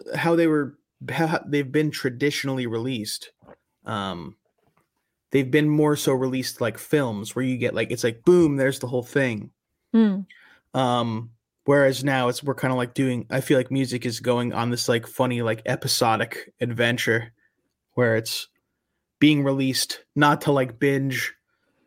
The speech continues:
Speaker 1: um, but more so like a series release, which is cool. It's just different. It's, and it is
Speaker 2: Yeah.
Speaker 1: like,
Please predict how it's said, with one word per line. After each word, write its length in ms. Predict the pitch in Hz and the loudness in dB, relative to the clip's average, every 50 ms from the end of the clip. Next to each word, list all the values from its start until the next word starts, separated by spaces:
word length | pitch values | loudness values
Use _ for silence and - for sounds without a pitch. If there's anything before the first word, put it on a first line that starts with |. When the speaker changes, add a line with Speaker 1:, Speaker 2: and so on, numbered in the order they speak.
| _ _ _ _ _ _ - | _ _ _ _ _ _ -6
Speaker 1:
um, 420 | 139 131 127 123 123 120 127 127 | -2 -2 0 0 0 -2 -2 0
but 200 | 123 139 127 - | 0 0 2 2
more 240 | 160 156 143 139 127 | 4 4 4 4 2
so 220 | - - 139 135 | 2 2 2 2
like 200 | 131 127 131 - | 2 2 -2 -2
a 60 | 123 | -4
series 680 | - - - 143 139 135 135 131 127 123 120 120 - - | -4 0 2 4 4 4 2 2 0 -2 -4 -6 -6 -4
release, 420 | 131 131 127 123 120 120 117 - - | -4 -4 -4 -4 -4 -4 -4 2 4
which 220 | 175 175 175 - | 4 6 6 4
is 340 | 254 - - 208 214 196 - | 2 4 6 6 6 4 2
cool. 460 | - - 254 180 131 113 113 - - - | 2 4 4 4 4 2 0 -4 -6 0
It's 260 | - 170 175 - - | 2 2 2 2 0
just 220 | - 226 208 160 147 | 0 0 0 2 4
different. 420 | 175 202 202 - 131 113 107 - | 2 2 2 2 -2 -4 -2 -2
It's, 260 | - 131 - - - | -2 -2 -2 -4 -2
and 180 | - 143 147 151 | 0 2 4 4
it 80 | 151 | 6
is 280 | 165 175 170 160 147 - | 6 6 6 6 4 2
Speaker 2:
Yeah. 60 | 143 | 2
Speaker 1:
like, 360 | 143 135 131 131 127 - - | 4 4 4 2 2 -2 -10